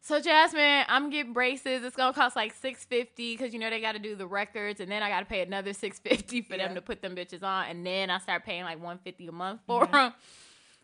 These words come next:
Speaker 1: So I was like, "I'ma just quick pay you the money to ensure <laughs> I don't spend it." And Jas-, my, <laughs> your ass literally goes, "Why don't you just open up a <laughs> savings account?"
Speaker 2: I mean, like
Speaker 1: And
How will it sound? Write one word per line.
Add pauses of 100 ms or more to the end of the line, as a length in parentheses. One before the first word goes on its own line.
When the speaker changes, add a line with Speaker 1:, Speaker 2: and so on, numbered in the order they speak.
Speaker 1:
So
I
was
like,
"I'ma
just
quick
pay
you
the
money
to
ensure
<laughs>
I
don't
spend
it."
And
Jas-,
my,
<laughs>
your
ass
literally
goes, (800)
"Why
don't
you
just
open
up
a
<laughs>
savings
account?"
Speaker 2:
I
mean,
like (1080)
Speaker 1:
And